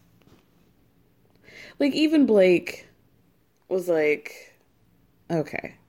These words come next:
this is a little bit of <laughs> overkill." She's crying. She's doing that thing where, you, you know, the double dip, as I like to call it, where you get down, where you squat down on your knees and, and you put your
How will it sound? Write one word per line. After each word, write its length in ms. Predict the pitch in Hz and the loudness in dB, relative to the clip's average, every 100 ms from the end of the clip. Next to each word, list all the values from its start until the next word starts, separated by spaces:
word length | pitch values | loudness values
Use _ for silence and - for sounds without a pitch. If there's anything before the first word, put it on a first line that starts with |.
| _ | _
this 260 | 202 233 220 | -2 -2 0
is 60 | |
a 80 | 202 | 2
little 300 | 170 165 160 | 4 4 2
bit 160 | 151 139 | 0 -2
of 80 | - | -2
<laughs> 0 | |
overkill." 1200 | - 151 202 - - - - 330 - - - - - - _ _ _ - - - - - | -2 0 0 -2 -6 -10 -6 -4 -4 -6 -6 -10 -8 -16 _ _ _ -10 -6 -6 -6 -10
She's 300 | - 381 359 349 | 4 6 6 4
crying. 680 | 294 269 262 262 254 254 - - - _ - - | 0 2 2 2 2 -2 -6 -20 -20 _ -20 -18
She's 260 | - 226 214 | -4 -4 -2
doing 300 | 240 247 233 | 0 2 0
that 200 | 226 - | -4 -2
thing 240 | 220 214 | -2 0
where, 80 | 214 | -4
you, 160 | 196 - | -6 -6
you 120 | 185 | -4
know, 120 | 170 | -2
the 120 | 165 | 0
double 320 | 165 185 196 | 2 2 2
dip, 280 | 202 202 208 - | 0 0 -2 -8
as 200 | - 185 | -6 -2
I 80 | 175 | 2
like 220 | 170 175 | 2 0
to 60 | 180 | -4
call 300 | 180 165 165 | -2 0 0
it, 120 | - | -2
where 80 | 160 | -6
you 100 | 156 | -4
get 220 | 170 - | -4 -4
down, 440 | 170 170 165 165 - - - | -4 -4 -4 -8 -12 -20 -12
where 140 | 170 | -4
you 120 | 165 156 | -2 -2
squat 400 | - 180 180 - | -2 0 0 0
down 240 | 175 175 | 0 0
on 180 | 170 165 | 0 0
your 160 | 165 | -2
knees 540 | 165 160 160 160 156 160 | 0 0 0 0 -2 -2
and, 200 | 147 143 - - - | -2 -4 -10 -20 -8
and 220 | 160 165 | -4 -2
you 80 | 165 | -2
put 240 | - 190 | -2 -2
your 360 | 170 175 170 | 2 4 2